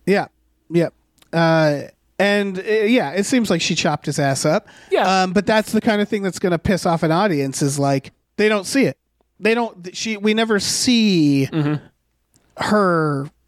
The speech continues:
Speaker 1: kill the villain. Uh, and I don't know. I think that, I, I think that's on purpose, right?
Speaker 2: Of course it is, yeah.
Speaker 1: Is not showing the violence. It's, like, not glorifying the violence in a way. And it's sorta like, this is the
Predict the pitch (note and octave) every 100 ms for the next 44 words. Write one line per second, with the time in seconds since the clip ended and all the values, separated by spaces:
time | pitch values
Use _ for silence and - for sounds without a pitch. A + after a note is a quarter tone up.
0 | - - G#3+ F#3+ D#3+ D3 C3+ C#3+ B2 E2+
1 | F2 F2 _ - - _ _ - F3 E3+
2 | D#3+ D#3 - _ F3+ F#3+ F3 - C#4 G#3+
3 | F3 F3 G3+ G#3 - B3+ - A#3+ A3+ -
4 | - - - _ - A3+ A#3 - A#3 -
5 | B3 B3 - A3+ G#3+ A#3 A3+ B3+ B3 -
6 | - - F#3+ A3 A#3 F#4+ D#3 G#2+ F2 C#3
7 | C3 D#3+ A3 A3 G3+ G3 G#3 A3+ A#3 A3
8 | A#3 A3+ G#3 F3 F3+ F#3 G#3 A3 A3+ G#3+
9 | F#3+ - G3 F3+ F#3+ G3 E3 D3+ D#3 E3+
10 | G#3+ - G#3+ A3+ A#3 A3+ A3 A3+ A#3 A#3+
11 | C4+ B3 - - G#3 G#3+ A3 A3 A#3+ A#3
12 | - - - _ F#3 G3+ G3+ F#3 F#3 F#3+
13 | - - G3 F#3+ F3+ F3 E3 F3 F3+ F#3
14 | E3 E3